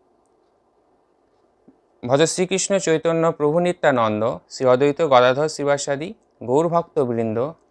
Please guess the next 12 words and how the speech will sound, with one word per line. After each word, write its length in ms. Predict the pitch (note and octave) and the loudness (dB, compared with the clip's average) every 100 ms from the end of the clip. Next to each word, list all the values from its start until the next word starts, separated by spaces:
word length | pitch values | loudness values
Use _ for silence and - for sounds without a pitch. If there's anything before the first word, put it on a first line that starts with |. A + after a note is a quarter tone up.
| - | -6
হরে 180 | C3 D3 | -2 -2
কৃষ্ণ 420 | D#3 D#3 - D3+ | -2 -10 -8 -4
হরে 240 | C3+ C#3 | -2 -2
কৃষ্ণ 380 | C3+ C#3 - C#3 | -4 -10 -10 -12
কৃষ্ণ 400 | C3+ D3 - C#3 | -12 -12 -10 -10
কৃষ্ণ 400 | B2+ E3+ - C3+ | -10 -12 -10 -10
হরে 220 | A2+ A2 | -6 -4
হরে, 260 | G#2+ A#2 G3+ _ | -2 -2 -6 _
হরে 200 | G#2+ G#2+ | -10 -6
রাম 300 | G#2+ A#2+ E3 | 0 0 -2
হরে 240 | B2+ G#2 G2+ | -6 -10 -6
রাম 260 | G#2+ E3 | -6 -8